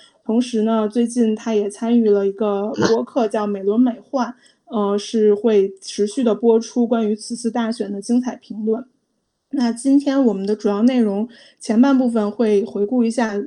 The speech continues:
美国制-，选举制度历史变迁，然后最后呢，会有一些关于近期的时事评论分析，包括最高法院的前景，还有这次，呃，邮寄选票的问题。呃，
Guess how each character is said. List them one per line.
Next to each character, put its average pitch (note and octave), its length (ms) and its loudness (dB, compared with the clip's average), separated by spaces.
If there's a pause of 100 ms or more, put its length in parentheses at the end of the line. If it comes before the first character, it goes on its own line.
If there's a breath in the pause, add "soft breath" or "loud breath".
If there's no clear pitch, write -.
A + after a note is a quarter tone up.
(120)
美 G3+ 100 -4
国 G3+ 320 0
制-， A#3+ 260 -10
选 G#3+ 200 2
举 A#3 120 2
制 A#3+ 200 -2
度 G#3 180 2
历 A#3 160 0
史 G#3+ 540 -6
变 A3+ 180 -2
迁， B3+ 400 -2 (340 soft breath)
然 G#3 140 -4
后 A3+ 340 2 (400)
最 B3 220 2
后 B3 220 2
呢， A3 160 4
会 A3+ 160 0
有 G#3 120 -2
一 G#3 80 0
些 G#3+ 240 0
关 A3+ 300 0
于 G#3 100 0
近 A3 300 0
期 B3+ 220 -6
的 G#3+ 160 2
时 G#3 180 -6
事 A3 180 0
评 G#3 240 -6
论 A3 160 0
分 B3 300 0
析， A#3+ 240 -8
包 G#3+ 180 -4
括 G#3+ 300 -4
最 G#3 180 -4
高 A3+ 200 -4
法 A#3 160 -10
院 G#3+ 180 -6
的 G3 80 -8
前 G3 260 -16
景， G#3 160 -16
还 G3 280 -16
有 G3+ 120 -8
这 G3+ 220 -4
次， G#3 340 -2 (420 soft breath)
呃， G3 360 -8
邮 G3+ 160 2
寄 B3 140 0
选 A#3 200 -4
票 B3 240 -2
的 G3 140 0
问 G3 220 -6
题。 - 340 -14 (380)
呃， G3+ 500 -2